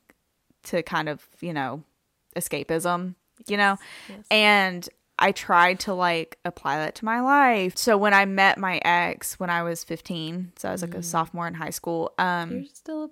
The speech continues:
Speaker 2: baby.
Speaker 1: I was a baby.
Speaker 2: And it just makes me even more mad. You were a child.
Speaker 1: Yeah.
Speaker 2: And you had to go through this.
Speaker 1: But I started dating that person, and,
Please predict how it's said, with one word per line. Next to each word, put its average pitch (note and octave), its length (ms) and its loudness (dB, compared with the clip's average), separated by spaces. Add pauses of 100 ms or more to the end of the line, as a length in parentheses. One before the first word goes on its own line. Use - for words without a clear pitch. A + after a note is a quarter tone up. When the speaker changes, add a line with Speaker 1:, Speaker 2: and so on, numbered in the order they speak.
(100)
Speaker 2:
baby. B3+ 400 -12 (140)
Speaker 1:
I G#3 40 -8
was G3+ 120 -10
a - 20 -16
baby. F3 560 -12 (100)
Speaker 2:
And A#3+ 140 -2
it B3 120 -4
just C4 200 -6
makes B3 220 -4
me B3+ 80 -4
even A3 240 -6
more G3+ 180 -2
mad. G3+ 320 -6
You F#3+ 300 -10
were G3 400 -6 (160)
a F3+ 80 -8 (120)
child. - 680 -8 (180)
Speaker 1:
Yeah. E3+ 300 2
Speaker 2:
And F#3+ 80 -2
you F#3 100 -6
had F3+ 240 -6
to E3 80 -14
go D#3 180 -10
through - 220 -18
this. - 260 -20
Speaker 1:
But G3+ 200 4
I F#3+ 640 4 (840)
started F#3 540 0 (180)
dating E3 600 -2 (120)
that - 320 -4
person, D#3 440 -6
and, D#3+ 580 -6